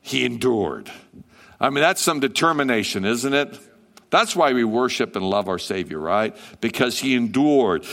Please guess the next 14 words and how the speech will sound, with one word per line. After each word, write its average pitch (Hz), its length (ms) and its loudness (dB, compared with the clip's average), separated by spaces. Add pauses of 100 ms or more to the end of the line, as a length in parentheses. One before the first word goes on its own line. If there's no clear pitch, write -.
(140)
And 123 180 0
God 165 280 2
wants 156 380 0
us 143 220 2
to 151 120 -4
develop 139 480 2
that 156 260 0
grit, 175 560 2
that 135 240 2
determination, 156 1000 0
that 135 260 2 (320)
tenacity, 147 840 2
that - 600 -2
perseverance. 185 1200 0